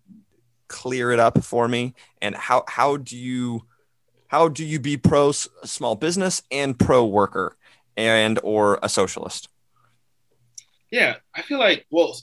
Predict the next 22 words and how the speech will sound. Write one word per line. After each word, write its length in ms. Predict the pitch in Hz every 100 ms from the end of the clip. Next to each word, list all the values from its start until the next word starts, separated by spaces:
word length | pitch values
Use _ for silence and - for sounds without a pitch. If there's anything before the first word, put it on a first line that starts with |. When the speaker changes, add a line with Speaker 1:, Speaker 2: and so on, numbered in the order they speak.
| -
Speaker 2:
I 100 | 156
see 240 | - 220
small 320 | 190 175 139
business 340 | 120 113 110 104
as 140 | 110
a 80 | 107
way 560 | 95 104 101 95 85 - _ _ _ _ _ _ _ _
for 120 | 135
communities 580 | 123 123 120 127 135 139
to 120 | -
reinvest 540 | 117 113 104 104 101 -
in 100 | 92
themselves. 600 | 85 - - - - - _ _ _ _
When, 840 | 123 113 127 123 120 117 113 107 104 _ _ _ 110
uh, 100 | 110
especially 680 | 123 - 226 226 170 139 120 _ _
for 140 | 143
immigrant, 500 | 135 139 120 120 107 - -
uh, 340 | 107 98 87 85 _ -
immigrant 340 | 143 131 113
families, 560 | 107 92 - _ _ - _
right? 280 | 107 120